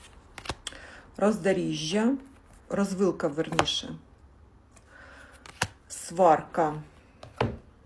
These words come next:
сила.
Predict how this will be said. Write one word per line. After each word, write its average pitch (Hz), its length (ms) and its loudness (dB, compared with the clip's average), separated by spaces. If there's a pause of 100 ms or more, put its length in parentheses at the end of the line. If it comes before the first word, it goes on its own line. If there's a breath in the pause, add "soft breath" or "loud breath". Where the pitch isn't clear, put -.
(2750)
сила. 165 500 2